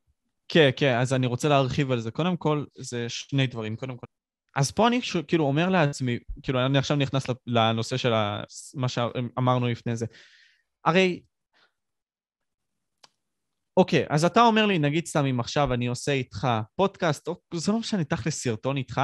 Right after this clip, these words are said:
נגיד סתם, ואני רושם שדיברנו, נגיד סתם, על סודות האלגוריתם, עם, אה, טופסטריק, סבבה? כי נגיד סתם מחפשים אותך הרבה מאוד בסרצ' בר, למרות שזה כאילו לא כל כך משנה, אבל נגיד,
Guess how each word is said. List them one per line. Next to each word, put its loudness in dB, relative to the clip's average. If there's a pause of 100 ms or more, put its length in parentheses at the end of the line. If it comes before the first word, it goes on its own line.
נגיד -6
סתם, -8 (400)
ואני -2
רושם 0 (100)
שדיברנו, 2
נגיד -6
סתם, -2
על -2
סודות -2
האלגוריתם, 0 (400)
עם, 8 (600)
אה, 4 (280)
טופסטריק, 2
סבבה? 0
כי -8
נגיד -4
סתם -2
מחפשים -2
אותך -4
הרבה 2
מאוד -4
בסרצ' -4
בר, -6
למרות -4
שזה -8
כאילו -4 (300)
לא 6
כל -2
כך -6
משנה, -2
אבל 2 (200)
נגיד, 0